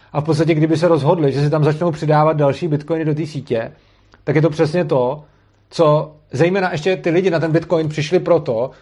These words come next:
že strašně moc, jako, hodlerů nebo vůbec lidí, kteří se v tom pohybujou, chápou tuhle tu výhodu. Takže, jako, troufám si říct, že třeba, jako, možná většina, ale rozhodně velká část držitelů Bitcoinu je drží proto,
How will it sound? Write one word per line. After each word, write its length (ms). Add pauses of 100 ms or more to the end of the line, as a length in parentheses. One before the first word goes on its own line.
(140)
že 300
strašně 320
moc, 280 (720)
jako, 240
hodlerů 580
nebo 200
vůbec 240
lidí, 200
kteří 200
se 100
v 20
tom 120
pohybujou, 400
chápou 640 (640)
tuhle 240
tu 100
výhodu. 340
Takže, 200 (200)
jako, 280
troufám 340
si 140
říct, 300 (460)
že 100
třeba, 300
jako, 340 (920)
možná 260
většina, 400
ale 180
rozhodně 320
velká 420
část 280
držitelů 420
Bitcoinu 680 (280)
je 100
drží 320
proto, 580